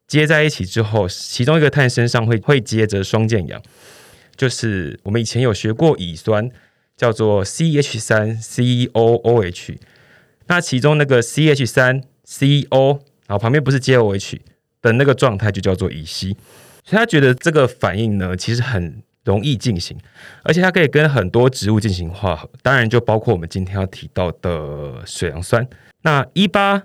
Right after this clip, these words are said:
九七年的八月呢，Ashengren 他就指导他的化学部门里面的合成化学家叫 Hoffman，把乙烯基呢加到两种，加到两种知名的植物的药物中，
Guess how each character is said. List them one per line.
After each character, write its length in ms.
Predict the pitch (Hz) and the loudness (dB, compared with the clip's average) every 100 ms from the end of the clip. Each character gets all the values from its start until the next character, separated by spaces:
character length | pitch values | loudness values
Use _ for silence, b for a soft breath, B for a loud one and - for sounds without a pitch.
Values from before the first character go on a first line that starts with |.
| _ | _
九 180 | - 110 | 0 2
七 140 | - | 4
年 220 | 180 127 | 4 4
的 120 | 107 110 | 2 0
八 220 | 117 120 | 2 2
月 160 | 127 | 2
呢， 320 | 101 92 92 98 _ _ _ - | 2 -2 -6 -10 _ _ _ -2
Ashengren 640 | 175 180 - 117 85 - - | 0 0 2 2 0 -6 -6
他 100 | 147 | 0
就 120 | 175 | 0
指 200 | - 117 | 0 -2
导 160 | 123 98 | -2 -2
他 140 | 113 | -2
的 400 | 107 101 98 92 | 0 0 0 -4
化 220 | - 143 | -2 -2
学 160 | 120 101 | -2 -4
部 160 | 131 | 0
门 180 | 107 92 | 0 0
里 60 | 92 | -2
面 100 | 104 | -4
的 80 | 92 | -4
合 240 | - 117 | -2 0
成 140 | 117 | 0
化 100 | 113 | 0
学 60 | 104 | 0
家 160 | 95 98 | 0 0
叫 120 | 101 | -2
Hoffman， 500 | - 160 165 110 - - B B B B B B B | 0 -2 0 -4 -6 -12 B B B B B B B
把 160 | - 151 | -2 0
乙 140 | 175 | 0
烯 180 | 117 160 | 0 0
基 200 | 143 151 | 0 4
呢 180 | 156 120 | 4 4
加 240 | 120 143 | 2 2
到 300 | 147 139 110 | 2 2 2
两 340 | 92 98 107 175 | 2 2 4 2
种， 240 | 123 - - _ | 2 -2 -4 _
加 260 | 117 113 | 0 2
到 320 | 113 110 90 78 | 2 0 0 -2
两 300 | 90 107 151 | -2 2 2
种 240 | 131 90 | 2 0
知 320 | 85 - 185 | -2 0 4
名 240 | 214 131 98 | 6 6 4
的 260 | - 107 92 | 4 4 4
植 300 | - - 104 | -2 -2 2
物 300 | 135 139 101 - - | 4 4 2 -4 -4
的 120 | 101 | 0
药 180 | 113 104 | 2 4
物 180 | 101 95 | 2 0
中， 240 | 90 92 | -2 -4